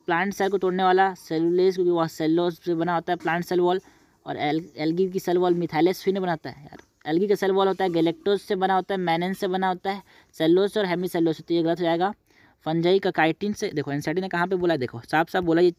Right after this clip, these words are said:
कल भी आया था आज भी आ गया, है ना। बैक्टीरिया के लिए लाइ-, लाइसोजाइम सेल वॉल, मतलब प्लांट के सेल वॉल को तोड़ने के लिए सेलुलेज, और फंजाई की सेल वॉल को तोड़ने के लिए काइटिनेज, तो ये सही है, ये सही है।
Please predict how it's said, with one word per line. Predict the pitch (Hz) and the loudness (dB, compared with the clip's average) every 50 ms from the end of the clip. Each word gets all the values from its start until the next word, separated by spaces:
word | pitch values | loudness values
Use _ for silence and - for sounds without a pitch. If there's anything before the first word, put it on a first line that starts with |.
| - 175 - | -6 -8 -2
कल | - 175 | 0 2
भी | 180 185 | 4 4
आया | 185 175 175 | 4 4 2
था | 180 180 | 2 0
आज | 151 160 156 160 160 | 0 0 0 0 0
भी | 156 | 0
आ | 151 131 | 0 0
गया, | 127 120 117 117 - _ _ _ _ _ - - _ _ _ _ _ _ - | -2 -4 -6 -8 -10 _ _ _ _ _ -20 -20 _ _ _ _ _ _ -6
है | 165 | -4
ना। | 170 156 | -2 0
बैक्टीरिया | 156 156 151 - - 180 175 | 2 0 0 2 2 2 4
के | 180 185 | 4 4
लिए | 180 175 | 4 6
लाइ-, | 165 156 151 160 170 180 190 - | 6 4 2 2 0 -4 -6 -2
लाइसोजाइम | 156 151 156 160 180 190 180 180 185 190 196 202 202 202 170 | 0 2 2 2 2 0 0 2 2 2 2 2 -2 -4 -4
सेल | 156 - 165 165 170 | -4 0 0 2 2
वॉल, | 170 175 170 170 | 2 2 2 0
मतलब | 160 160 156 156 151 _ | 0 0 -2 -4 -4 _
प्लांट | - 156 156 170 185 185 | 0 0 0 0 0 0
के | - 190 | -2 -2
सेल | - - 175 175 | 0 2 2 2
वॉल | 175 175 180 | 4 2 2
को | 185 | 2
तोड़ने | 185 180 175 175 170 | 0 0 0 0 2
के | 170 | 2
लिए | 170 165 | 2 0
सेलुलेज, | 156 - 156 160 165 175 180 196 214 - - _ _ - - - - - _ - | 2 2 2 4 6 6 6 6 4 2 -4 _ _ -20 -20 -20 -20 -20 _ -10
और | - 143 147 151 156 - _ - | -6 -4 -4 -6 -6 -12 _ -6
फंजाई | - 170 170 175 190 196 | -4 -2 2 2 2 2
की | 208 | 2
सेल | 196 - 180 | 0 0 2
वॉल | 180 180 180 | 2 2 2
को | 180 | 2
तोड़ने | 175 170 170 170 | 0 0 0 2
के | 170 | 2
लिए | 170 175 | 2 2
काइटिनेज, | - - 147 147 147 - 175 165 165 156 135 - - | 2 0 0 0 0 0 -2 -2 -2 -2 -4 -6 -4
तो | - 156 | -2 -2
ये | 165 | -2
सही | 160 - 165 170 180 | 0 0 0 2 2
है, | 180 | 4
ये | 160 165 156 | 2 2 0
सही | - 160 156 170 | 0 0 2 2
है। | 180 208 | 2 0